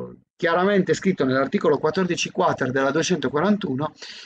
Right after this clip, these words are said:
che la determinazione motivata di conclusione del procedimento sostituisce a tutti gli effetti ogni atto di assenso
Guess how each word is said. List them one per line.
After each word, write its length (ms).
che 120
la 120
determinazione 720
motivata 480
di 120
conclusione 420
del 80
procedimento 800
sostituisce 920
a 100
tutti 260
gli 80
effetti 440
ogni 260
atto 240
di 100
assenso 600